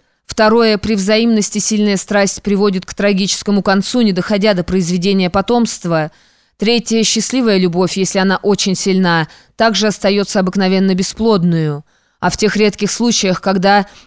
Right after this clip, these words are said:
необычайно сильная любовь производит потомство, оно оказывается самым заурядным. Как общее правило, из которого почти нет исключений, можно установить,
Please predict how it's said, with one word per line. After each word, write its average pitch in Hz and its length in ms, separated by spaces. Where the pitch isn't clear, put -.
необычайно 208 580
сильная 208 400
любовь 196 400
производит 185 540
потомство, 208 720
оно 185 260
оказывается 220 720
самым 208 440
заурядным. 165 840
Как 196 240
общее 226 320
правило, 190 400
из 170 140
которого 208 360
почти 202 380
нет 214 240
исключений, 196 640
можно 196 320
установить, 202 600